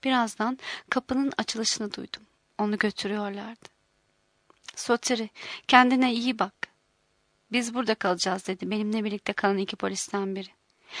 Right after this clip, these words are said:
Diğeri Sotiri'nin onurlu davranışından etkilenmiş olacak ki. "Çok efendi adam," dedi. "Yanlışlık varsa hemen salıverirler onu." Kapı gürültüyle kapandı. Gözümün nuru Sotiri'de gitti.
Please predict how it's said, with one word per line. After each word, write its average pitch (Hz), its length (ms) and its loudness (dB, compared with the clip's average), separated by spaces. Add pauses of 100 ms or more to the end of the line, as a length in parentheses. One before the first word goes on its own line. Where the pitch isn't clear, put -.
(180)
Diğeri 285 260 6
Sotiri'nin 226 640 0
onurlu 214 380 0
davranışından 208 560 4
etkilenmiş 214 560 -2
olacak 208 380 -2
ki. - 120 -12 (500)
"Çok 226 180 0
efendi 190 400 4
adam," 185 340 2
dedi. 175 220 -8 (380)
"Yanlışlık 214 500 6
varsa 240 380 6 (240)
hemen 247 320 6
salıverirler 190 760 -2
onu." 190 240 -8 (840)
Kapı 254 200 0
gürültüyle 247 640 0
kapandı. 185 580 0 (420)
Gözümün 262 460 6
nuru 208 180 2
Sotiri'de 208 500 0
gitti. - 420 -12